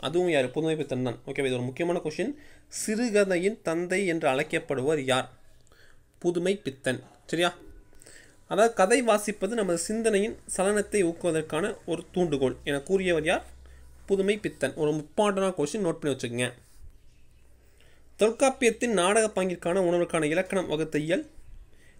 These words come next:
மெய்ப்பாட்டியல். ஓகேவா? தொல்காப்பியத்தில் மொத்தம் எத்தனை இயல்கள் உள்ளன என்ற கேள்வி கூட கேட்க சான்ஸ் இருக்கு.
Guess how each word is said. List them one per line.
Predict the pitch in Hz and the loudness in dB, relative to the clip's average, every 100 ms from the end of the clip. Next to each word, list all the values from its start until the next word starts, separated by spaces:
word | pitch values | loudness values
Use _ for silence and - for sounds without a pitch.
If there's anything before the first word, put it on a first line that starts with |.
| - | -8
மெய்ப்பாட்டியல். | 143 185 202 185 - - 123 123 | 0 0 2 2 2 0 0 0
ஓகேவா? | 123 151 151 | -4 -2 -2
தொல்காப்பியத்தில் | - 202 208 226 202 180 208 | 2 2 4 2 2 -2 -2
மொத்தம் | 156 156 185 | -2 -2 -2
எத்தனை | 151 - 214 220 | -2 0 2 2
இயல்கள் | 175 165 175 | 2 2 2
உள்ளன | 151 127 123 - | 2 2 0 -2
என்ற | 151 135 | -4 -2
கேள்வி | 147 139 | 0 0
கூட | 147 156 | 0 0
கேட்க | 147 131 | -2 -2
சான்ஸ் | 151 120 117 | -2 -2 -4
இருக்கு. | 110 - 139 - | -6 0 0 0